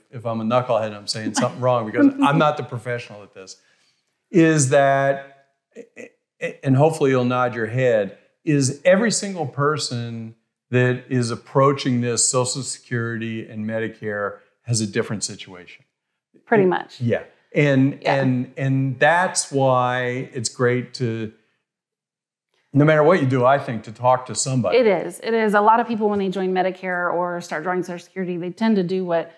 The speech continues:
Speaker 2: friends have done or family members have done or neighbors have done, and they're not really educated on the whole process. So my,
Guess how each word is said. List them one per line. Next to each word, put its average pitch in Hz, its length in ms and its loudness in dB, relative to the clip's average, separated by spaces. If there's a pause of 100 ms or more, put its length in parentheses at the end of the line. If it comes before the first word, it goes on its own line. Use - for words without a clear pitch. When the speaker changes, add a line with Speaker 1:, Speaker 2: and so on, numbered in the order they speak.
(220)
Speaker 2:
friends 208 320 2
have 180 100 -2
done 170 300 2
or 170 80 -6
family 196 260 0
members 175 320 0
have 165 100 -6
done 165 220 -6
or 165 80 -8
neighbors 180 300 -4
have 170 100 -14
done, 175 140 -6
and 175 80 -4
they're 190 120 2
not 190 80 2
really 208 220 2
educated 196 380 -6
on 170 80 -4
the 170 60 -2
whole 170 100 -4
process. 160 500 -6
So 180 340 0 (400)
my, 220 640 2